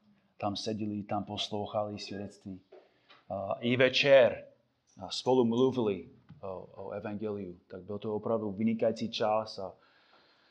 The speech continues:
a naposled byl pokřtěn Joel, a to je jejich,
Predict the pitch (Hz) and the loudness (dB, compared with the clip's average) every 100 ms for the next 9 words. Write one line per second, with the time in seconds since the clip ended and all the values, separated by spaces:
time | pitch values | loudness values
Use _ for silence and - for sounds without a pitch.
0 | _ - 123 117 120 123 110 117 117 120 | _ 2 4 4 4 4 8 10 10 10
1 | 117 - - 123 120 120 110 113 117 - | 2 2 2 4 4 6 8 6 4 -4
2 | - - 92 - 104 98 98 98 101 101 | -16 -18 -16 -10 -6 -4 -4 -4 -6 -10